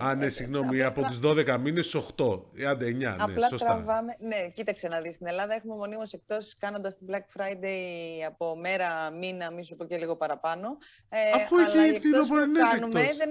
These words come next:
Speaker 2: έχουνε καμία σχέση με τις εκτόσεις που κάνουν έξω. Δηλαδή, αν πας έξω, θα δεις πραγματικές εκτόσεις,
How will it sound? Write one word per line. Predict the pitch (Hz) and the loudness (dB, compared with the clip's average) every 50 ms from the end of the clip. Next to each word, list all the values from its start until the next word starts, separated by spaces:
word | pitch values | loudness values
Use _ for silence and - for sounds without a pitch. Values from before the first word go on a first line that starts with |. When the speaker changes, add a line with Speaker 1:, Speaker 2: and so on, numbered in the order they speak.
| 330 330 | -2 -4
Speaker 2:
έχουνε | - 330 320 320 | -4 -4 -4 -4
καμία | 320 - 330 320 320 339 330 294 254 | -2 0 -2 0 0 0 0 -2 -2
σχέση | - - - 202 180 175 - 185 | -4 -4 -4 -4 -4 -4 -6 -8
με | 175 165 | -10 -10
τις | 160 - | -8 -10
εκτόσεις | 170 160 _ 175 165 160 165 | -12 -8 _ -4 -4 -4 -6
που | - - | -10 -6
κάνουν | - 165 160 160 160 160 | -4 -2 -2 -2 -4 -6
έξω. | 160 156 - - 175 | -8 -8 -8 -8 -8
Δηλαδή, | 160 170 170 180 196 233 | -6 -6 -4 -2 -2 -2
αν | 233 233 233 | -2 -4 -4
πας | 233 262 262 - - | -4 -4 -4 -4 -4
έξω, | 226 202 - - 277 311 403 392 - _ _ _ _ _ _ | -6 -6 -4 -4 -2 -2 -2 -4 -8 _ _ _ _ _ _
θα | - 285 277 | -10 -8 -6
δεις | 285 349 - - | -6 -6 -6 -4
πραγματικές | 330 320 302 285 294 294 - 285 - 320 311 277 | -4 -4 -4 -4 -6 -8 -10 -8 -6 -6 -6 -6
εκτόσεις, | - 226 - _ - 214 202 202 202 - 269 330 359 - | -6 -10 -12 _ -2 0 0 0 -2 -4 -4 -6 -6 -6